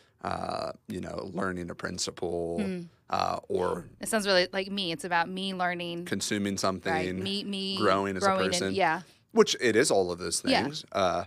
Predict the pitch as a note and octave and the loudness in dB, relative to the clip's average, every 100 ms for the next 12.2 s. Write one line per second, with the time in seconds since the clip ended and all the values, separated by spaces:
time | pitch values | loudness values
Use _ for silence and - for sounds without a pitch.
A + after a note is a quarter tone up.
0 | - E3 - G#2 F#2+ - - - - G2 | -4 -4 0 2 2 0 -6 -12 0 2
1 | F#2 G2+ - G2+ G2+ G#2+ G2 F#2+ F#2 F#2 | 0 -4 -12 2 2 4 2 2 2 0
2 | G2 F2 - F#2 F2+ F2 - _ _ _ | 2 2 2 2 2 -2 -6 _ _ _
3 | _ G2 F#2+ F#2+ F2 - - F2+ - F2+ | _ -2 0 0 -4 -8 -6 -2 2 2
4 | F2+ - G2 - F2+ F2 F2+ F#2 G2 F#3 | 0 -6 -6 -4 -4 -4 -4 -4 -2 -2
5 | G2+ F2+ F2+ F#2 F#2 F#2 F#2 F#2+ - - | -2 -2 -4 -2 0 2 0 -4 -14 -8
6 | F3 F3 - A2 F#2+ F#2 E2+ F#2+ - F#2+ | -8 -8 -6 -2 -2 -2 -2 -2 0 4
7 | A#2 B2 G2 F2+ - A#2+ A2 F#2 F2+ G2 | 4 4 -2 -4 2 2 4 0 2 2
8 | - - _ - G#2+ - A2 F#2+ F2+ - | 2 -10 _ 0 2 2 0 0 0 2
9 | F2+ F#2+ - D#2+ F#2 - _ A#2+ G2 G2+ | 2 0 -2 -4 -6 -12 _ 0 2 4
10 | A2+ - F#2+ F#2+ F#2 F2 - F2 F2+ - | 4 2 -2 -2 -2 -4 -2 -2 -2 -2
11 | G2+ E2+ F2 F2 - - - - D#3+ A#3+ | -2 0 -2 -4 -6 -12 -10 -4 0 2
12 | C4+ E3+ | 2 0